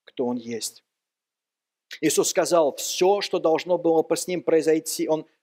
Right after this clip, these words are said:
Иисус знал все, что должно было с ним произойти. Он вышел вперед и спросил: «Кого вы ищете?» «Иисуса из Назарета», — ответили те. «Это я».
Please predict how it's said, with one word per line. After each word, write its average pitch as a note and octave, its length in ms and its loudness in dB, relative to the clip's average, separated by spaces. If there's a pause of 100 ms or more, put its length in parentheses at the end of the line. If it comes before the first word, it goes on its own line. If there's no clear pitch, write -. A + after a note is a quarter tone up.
(260)
Иисус E3 340 2
знал E3+ 180 4
все, G3 260 0
что E3+ 140 -2
должно D#3+ 320 2
было D#3+ 140 4
с C#3+ 100 -6
ним E3 120 -4
произойти. D#3 720 0 (200)
Он D3+ 200 2
вышел F3 320 4
вперед F#3+ 380 6
и D#3 40 -2
спросил: E3 440 2
«Кого F3+ 320 4
вы F3 100 2
ищете?» E3 720 -6 (460)
«Иисуса F3+ 400 2
из E3+ 100 -2
Назарета», — F#3+ 400 0
ответили A#2 400 -8
те. - 260 -12 (580)
«Это B2 200 -8
я». A2 300 -12